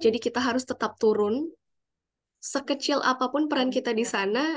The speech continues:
memang tidak lantas membuat orang lain pintar, teman-teman, tapi minimal membuat orang lain sadar. Mereka dulu punya kenangan. Dulu kakak-kakak dari,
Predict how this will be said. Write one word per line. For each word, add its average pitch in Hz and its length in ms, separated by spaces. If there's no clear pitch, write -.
memang 277 320
tidak 240 240
lantas 233 320
membuat 226 320
orang 208 160
lain 208 240
pintar, 302 720
teman-teman, 208 640
tapi 294 320
minimal 269 400
membuat 240 240
orang 226 160
lain 240 160
sadar. 202 400
Mereka 202 320
dulu 262 160
punya 220 160
kenangan. 190 560
Dulu 226 480
kakak-kakak 233 480
dari, 208 240